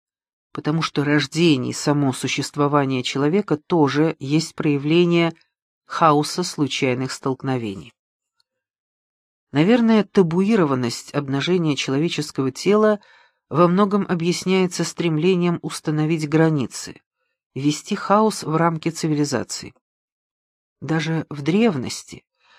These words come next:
когда царил культ человека, тело было возведено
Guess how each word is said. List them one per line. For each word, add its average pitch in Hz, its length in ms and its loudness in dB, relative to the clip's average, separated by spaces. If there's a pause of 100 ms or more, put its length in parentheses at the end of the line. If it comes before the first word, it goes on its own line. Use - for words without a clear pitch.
(220)
когда 147 320 0
царил 170 360 0
культ 180 380 -2
человека, 170 720 0
тело 190 360 2
было 135 260 0
возведено 139 720 0